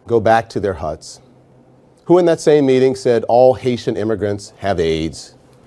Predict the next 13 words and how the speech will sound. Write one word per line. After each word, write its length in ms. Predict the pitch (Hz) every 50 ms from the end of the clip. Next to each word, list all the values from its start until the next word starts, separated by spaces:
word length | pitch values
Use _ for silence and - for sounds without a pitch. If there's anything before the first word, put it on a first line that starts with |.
| _ _ _ _ _ _ _ -
The 80 | 127
man 160 | 143 160 175 180
who 80 | 175
based 300 | 139 127 143 147 143 -
his 100 | 147 123
entire 400 | 135 120 - - 143 143 151 151
political 400 | 147 - 139 139 139 135 143 139
career 400 | 135 - 139 131 123 120 120 117
for 220 | 117 - 139 139 143
years 800 | 135 147 170 190 208 196 165 92 - - - - - - - _ _ _ _ _ _ _ _ _ _ -
on 180 | 110 117 117 117
the 80 | 117
racist 840 | 113 98 101 117 135 139 131 - 147 143 139 139 - - - -